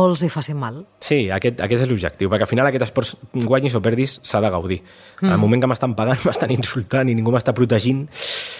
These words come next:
Speaker 2: eh,
Speaker 1: Costa,
Speaker 2: en-,
Speaker 1: costa.
Speaker 2: entenc que gaudir costa molt.
Speaker 1: Mm. Això passarà a les quatre de la tarda i al cap de res, d'una hora i mitja, a dos quarts de sis, el sènior, els teus nois també,
Speaker 2: Sí.
Speaker 1: contra la cúpula. Ah, que són físics?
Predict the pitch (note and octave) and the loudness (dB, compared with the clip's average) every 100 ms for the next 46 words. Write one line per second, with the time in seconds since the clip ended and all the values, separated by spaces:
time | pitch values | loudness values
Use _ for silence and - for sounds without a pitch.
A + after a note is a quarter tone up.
0 | - - - - - D#3 D3+ A#2+ D3 A#2+ | -18 -14 -10 -8 -4 -4 -2 -2 -2 -2
1 | A2 A#2 B2+ A#2 A2 A2+ B2+ B2 A2 G#2 | 0 0 0 0 2 4 4 4 4 2
2 | G2+ F#2+ F#2 F2 - G#2 - E2 D#2+ E2+ | 0 0 -2 -4 -2 -4 -4 -6 -6 -10
3 | _ F#3+ E3+ - - - - G3 A#3 C#4 | _ -4 -4 -8 -14 -12 -4 -2 0 2
4 | C#4+ D4 C4 - B3 C4+ G3 E3 E3 D3 | 4 4 4 2 0 2 4 2 2 0
5 | D3 D#3 F3 F3+ E3+ G#3+ G3+ G#3+ G3+ F#3 | -2 0 2 2 2 0 2 2 4 4
6 | G#3 C4+ - F#3 F3+ E3+ E3 E3+ - A#3 | 2 0 2 2 4 2 0 0 0 0
7 | - - E3+ D3 G3+ - G3+ D#3+ F3 - | -2 -2 -4 -2 -2 0 0 0 0 0
8 | A3 - - - - - - E3+ D#3+ G3+ | 2 0 -4 -10 -18 -10 0 0 2 2
9 | F#3+ G3+ B3+ G#3+ - _ - D3 C#3 - | 4 4 2 -2 -18 _ -10 -8 -6 0
10 | F#3+ E3+ F3+ - E3 D#3+ E3+ G#3+ - - | 0 2 2 0 -2 2 2 0 0 2
11 | F#3+ - C3+ - - - A#3+ C4 B3+ A3+ | 2 2 -6 -12 -16 -2 0 2 2 2
12 | G3+ G3+ F3 E3 E3+ - G3+ G#3 C#4+ C4+ | 2 0 2 2 2 0 2 2 2 2
13 | G3 E3 D3 - - - | 0 0 -6 -6 -4 -4